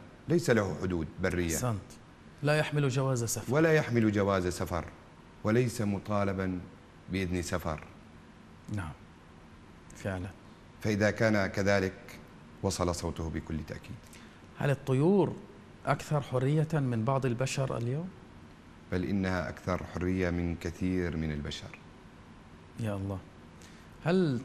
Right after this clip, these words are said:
Speaker 2: تعتقد أن القدر الذي ينتظرك هو قدر الطائر الذي شبهت نفسك أو شبهت الح-، شبهته بالحرية؟ أم أنك تطمح إلى ما هو أبعد من فكرة أن تكون طائرًا يحلق في السماء فقط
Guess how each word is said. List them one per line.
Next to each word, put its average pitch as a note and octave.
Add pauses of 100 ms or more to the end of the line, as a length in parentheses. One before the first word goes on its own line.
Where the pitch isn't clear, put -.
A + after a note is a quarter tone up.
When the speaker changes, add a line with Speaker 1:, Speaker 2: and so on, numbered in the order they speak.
Speaker 2:
تعتقد B2+
أن A#2
القدر A#2
الذي A#2
ينتظرك A2+
هو A2+
قدر B2
الطائر C3
الذي A#2+
شبهت A2+
نفسك B2
أو A#2
شبهت A#2
الح-، A2
شبهته A#2+
بالحرية؟ A#2+ (580)
أم B2+
أنك D#3+ (460)
تطمح D3+
إلى C3+
ما C3+
هو C3
أبعد E3+
من C3
فكرة C3+ (600)
أن B2+
تكون D#3+
طائرًا F3+
يحلق B2
في A#2
السماء A#2
فقط B2